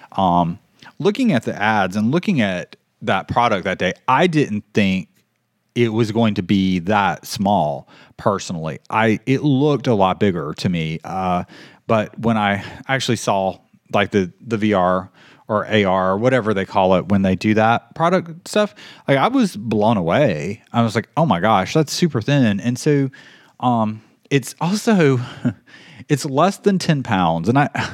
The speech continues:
<laughs> I know, I know. For a desktop, why does it matter? Well, y'all, we've all moved. We've all cleaned things. We've all had to pick stuff. I have sitting on the floor in my office about six iMacs, and some are the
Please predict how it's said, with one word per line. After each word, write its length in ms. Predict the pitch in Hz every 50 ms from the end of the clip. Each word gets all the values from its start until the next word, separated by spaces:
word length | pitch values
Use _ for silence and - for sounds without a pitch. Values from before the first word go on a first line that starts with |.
| 160 139 - - - - _ _ _ _ _
<laughs> 380 | _ - - - - - - -
I 220 | - 147 156 156
know, 300 | 139 104 90 92 92 90
I 120 | 92 92 85
know. 280 | 78 76 76 71 85 - - - - - _ _ -
For 160 | - 160 165
a 40 | 147
desktop, 480 | 135 123 113 - - 127 104 98 87
why 160 | 90 104 104 101
does 140 | 101 92
it 80 | 101 76
matter? 340 | 87 87 82 78 76 76 69
Well, 540 | - 110 120 127 127 127 127 127 123 120 - - - - _ _
y'all, 200 | - 175 160 170
we've 160 | 185 226 190
all 240 | - - 117 123 131
moved. 500 | 131 120 107 104 101 104 107 110 110 107
We've 160 | 120 156 156
all 220 | 151 131 131 139 135
cleaned 500 | - - - - 127 127 123 123 127 120
things. 360 | 131 123 120 117 113 113 -
We've 100 | 120 113
all 140 | 113 113 113
had 100 | 123 117
to 60 | 110
pick 180 | - 120 110 -
stuff. 160 | - - - - - - - - - _ -
I 240 | 151 160 190 226 247
have 520 | 214 151 120 117 117 117 113 107 104 92
sitting 220 | - - 147 151
on 120 | 151 143 131
the 40 | 120
floor 280 | - - 120 120 104
in 100 | 110 110
my 100 | 113 110
office 440 | 104 92 98 98 95 92 95 87 -
about 340 | - 101 98 95 90 92 -
six 420 | - - - 127 113 - - - -
iMacs, 560 | 87 98 92 85 82 76 73 - - - -
and 140 | 117 104 104
some 200 | - - 151 156
are 100 | 151 147
the 300 | 127 117 110 107 101 -